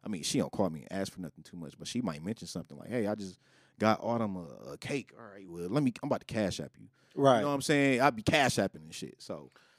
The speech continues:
Speaker 2: So, like,
Speaker 1: on top of my order, and I don't even think twice about it because, you know what I'm saying? Um, you know, one, you know, my order with my youngest daughter is a little different. Um, I didn't wanna battle it out in court. I just went ahead and, and rolled with it. Um, so, you know, you taking care of my baby.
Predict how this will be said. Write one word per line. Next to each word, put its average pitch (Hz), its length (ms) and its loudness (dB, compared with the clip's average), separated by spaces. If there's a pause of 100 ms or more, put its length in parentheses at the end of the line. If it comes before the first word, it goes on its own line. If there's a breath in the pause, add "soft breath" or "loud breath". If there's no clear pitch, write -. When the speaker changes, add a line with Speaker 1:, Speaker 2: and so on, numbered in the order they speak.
Speaker 2:
So, 185 380 6
like, 160 240 8
Speaker 1:
on 202 60 6
top 214 100 4
of 175 80 6
my 165 100 10
order, 139 320 8
and 117 140 4
I 180 60 12
don't 220 120 12
even 180 140 8
think 170 180 4
twice 175 260 6
about 135 280 6
it 113 80 -2
because, 127 440 6
you 139 120 0
know 139 80 4
what 135 60 4
I'm 131 100 2
saying? 131 380 4 (500)
Um, 117 380 4
you 135 120 2
know, 127 160 8
one, 143 540 6
you 139 100 -2
know, 120 100 4
my 147 140 10
order 139 240 10
with 120 140 12
my 113 120 4 (120)
youngest 131 260 4
daughter 110 180 8
is 101 100 4
a 104 40 0
little 98 180 2
different. 107 540 0
Um, 98 200 -6
I 113 80 2
didn't 107 180 0
wanna 98 180 -4
battle 101 360 -2
it 95 60 -4
out 101 160 -2
in 95 140 -10
court. 110 320 -2
I 98 80 -4
just 90 160 -12
went 98 140 -8
ahead 95 240 -8
and, 82 180 -14
and 90 160 -12
rolled 95 240 -6
with 101 140 -4
it. 92 120 -10 (540)
Um, 85 380 -8 (720)
so, 104 400 4
you 131 80 4
know, 113 120 10
you 123 140 6
taking 123 220 8
care 123 160 6
of 110 60 6
my 101 100 4
baby. 90 340 -2